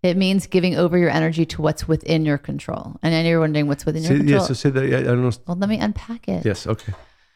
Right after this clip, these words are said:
Speaker 1: It means reacting in ways that support your growth when life unfolds in unexpected ways. So that means being able to adjust positively, positively to unexpected events in our lives. It means being flexible.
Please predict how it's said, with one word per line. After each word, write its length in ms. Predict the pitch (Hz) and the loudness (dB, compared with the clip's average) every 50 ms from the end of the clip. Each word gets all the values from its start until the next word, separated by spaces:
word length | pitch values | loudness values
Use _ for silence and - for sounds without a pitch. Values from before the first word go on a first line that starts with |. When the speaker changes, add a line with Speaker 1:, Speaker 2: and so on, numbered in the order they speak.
| _ _ _ _ _ - | _ _ _ _ _ -2
Speaker 1:
It 80 | 196 202 | 0 2
means 260 | 208 220 220 214 196 202 | 4 4 4 4 4 4
reacting 440 | 202 175 175 190 202 196 - 226 220 214 | 4 4 4 2 2 2 2 2 2 2
in 60 | 202 | 4
ways 200 | 185 180 180 - | 4 2 2 2
that 120 | 180 - - | -2 -6 -6
support 400 | - - - - - 208 190 208 | -8 -14 -6 0 0 2 4 4
your 120 | 220 208 | 2 2
growth 420 | 208 - 180 170 165 165 - - | 2 2 4 4 4 2 2 0
when 180 | 175 170 170 165 | 0 0 0 2
life 280 | 165 160 160 170 - - | 2 2 2 0 -2 -4
unfolds 420 | 175 170 - 165 160 156 156 - | -6 -6 -2 0 0 0 0 -2
in 100 | - 180 | -6 -4
unexpected 580 | 165 160 160 - - - 147 143 - - - 180 | -2 -2 -2 -4 -4 -6 -6 -4 -4 -4 -6 -4
ways. 400 | - 143 - - - 170 - - - | -6 -8 -8 -12 -16 -18 -20 -12 -4
So 160 | - 185 170 | 0 0 2
that 180 | 170 165 156 170 | 2 2 0 0
means 240 | 165 156 160 160 | -2 -2 -2 -2
being 240 | - - 175 170 - | -2 -2 -2 0 0
able 240 | 151 170 170 175 170 | 0 0 2 0 0
to 180 | - - - 165 | -2 0 0 0
adjust 520 | 156 - - 175 160 170 170 - - - | 0 2 2 2 2 2 0 -2 -6 -4
positively, 880 | - 180 180 180 185 175 - - 160 - - - 147 147 143 131 - - - - - _ _ - | -2 0 0 0 -2 -2 -2 -2 -2 -2 0 -2 0 0 0 -2 -4 -8 -16 -20 -20 _ _ -2
positively 540 | - 190 185 180 185 - - 165 151 165 160 | 2 2 2 2 0 0 0 0 2 2 0
to 120 | 156 - - | 0 0 -2
unexpected 520 | 156 170 165 - - 156 151 - 160 151 | -2 -2 -2 -2 -4 -4 -4 -2 -2 -2
events 340 | 139 - 165 180 190 - - | 0 0 0 0 0 -2 -2
in 60 | 185 | -2
our 100 | 185 180 | 0 0
lives. 380 | 175 170 165 170 170 165 165 - | 2 2 2 2 0 0 -2 -2
It 80 | - | -2
means 180 | 156 151 156 - | -2 -2 -4 -4
being 280 | - - 143 139 143 | -6 -4 -4 -4 -4
flexible. 760 | - _ _ - 170 170 - - 196 180 - 190 185 180 180 | -6 _ _ -4 -4 -4 -4 -4 -4 -2 0 0 0 0 -2